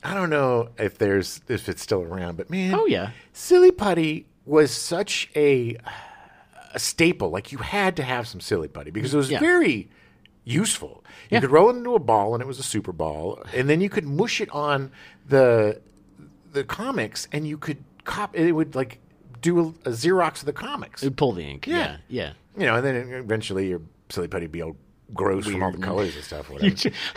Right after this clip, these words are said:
Speaker 2: always working it in, trying to get that
Speaker 1: Yeah.
Speaker 2: out. It's like,
Speaker 1: But I
Speaker 2: mm,
Speaker 1: always
Speaker 2: mm,
Speaker 1: had Silly
Speaker 2: mm.
Speaker 1: Putty. I had, like, different kinds of Silly Putty. I had my paper putty, which
Speaker 2: Yeah.
Speaker 1: I would use from s-, papers, you know.
Speaker 2: Yeah.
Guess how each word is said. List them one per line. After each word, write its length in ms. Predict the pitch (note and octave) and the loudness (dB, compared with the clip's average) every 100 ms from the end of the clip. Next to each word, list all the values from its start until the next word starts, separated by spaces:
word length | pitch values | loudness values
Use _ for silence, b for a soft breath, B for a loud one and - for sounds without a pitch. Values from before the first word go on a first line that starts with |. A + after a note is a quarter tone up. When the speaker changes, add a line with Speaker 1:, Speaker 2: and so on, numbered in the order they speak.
| B | B
Speaker 2:
always 200 | F3 D3+ | 0 0
working 420 | A#2 B2+ C3+ D3 C#3 | 0 -2 0 0 2
it 80 | |
in, 220 | C3+ C#3+ D3 | 4 2 2
trying 220 | E3+ C#3+ | 2 2
to 60 | |
get 160 | C#3+ D3 | 2 4
that 80 | E3 E3 | 6 6
Speaker 1:
Yeah. 180 | D3 D3 | 6 6
Speaker 2:
out. 160 | E3 | 6
It's 200 | F3+ - | 2 0
like, 140 | F3 C#3+ | 0 2
Speaker 1:
But 80 | B3 | 2
I 80 | G3 | 4
Speaker 2:
mm, 40 | |
Speaker 1:
always 220 | C#4 D4 | 4 4
Speaker 2:
mm, 20 | A3+ | 4
Speaker 1:
had 160 | F3 | 2
Silly 160 | - D#3 | 2 2
Speaker 2:
mm. 40 | |
Speaker 1:
Putty. 160 | B2+ A2+ B | 2 -2 B
I 100 | A#2+ | 2
had, 100 | E3 | 2
like, 180 | E3 A#2 | 2 0
different 260 | C3 D3 E3 | 0 0 -2
kinds 240 | D3 D#3 | -2 -2
of 60 | C#3 | -2
Silly 160 | C#3+ | 0
Putty. 80 | C#3 | 0
I 20 | |
had 60 | G#2 | -2
my 100 | F#2 | -4
paper 300 | - F3 G#3 | -2 -2 0
putty, 400 | F#3+ G3+ A#3 A#3+ _ _ | 4 4 4 -2 _ _
which 200 | A2 A#2+ | -4 0
Speaker 2:
Yeah. 60 | B2 | 2
Speaker 1:
I 20 | |
would 80 | B2 | 2
use 160 | D3 - | 0 -6
from 160 | E3+ | -8
s-, 240 | G3 - - | -6 -8 -6
papers, 600 | C#3 C3 C3+ D3 G#3 - | 0 0 0 -4 -4 -8
you 80 | C#3 | -2
know. 140 | B2+ | -2
Speaker 2:
Yeah. 140 | D#3 | -2